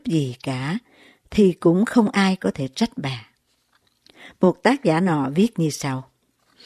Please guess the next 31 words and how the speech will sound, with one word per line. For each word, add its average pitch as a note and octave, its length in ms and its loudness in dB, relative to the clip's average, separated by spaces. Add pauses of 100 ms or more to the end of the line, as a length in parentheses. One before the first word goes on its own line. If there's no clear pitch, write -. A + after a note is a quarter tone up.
(320)
"Dù E3 360 6
biết A#3 220 2
rằng C#3 360 -2 (200)
san A#3 340 4
sẻ D#3 400 -2
bữa E3 140 2
ăn G3 240 0
cuối A#3 220 4
cùng D3 320 2
với F#3+ 120 0
người D#3+ 240 2
lạ C#3 260 -2
này, C#3+ 300 -2 (440)
bà D#3+ 300 2
và D#3+ 120 -2
con A3 220 2
trai G#3+ 300 2
sẽ F3+ 180 0
bị D#3+ 240 0
thiệt C#3+ 340 -2
thòi, C3+ 360 -8 (640)
nhưng A#3+ 260 6 (280)
người F#3+ 200 6
đàn F3+ 200 4
bà F3 140 2
quá G3 300 2
vẫn F3 380 0
sẵn F3 340 -2
sàng D3 360 -2 (100)
chia A3+ 200 4
sẻ D3+ 440 -4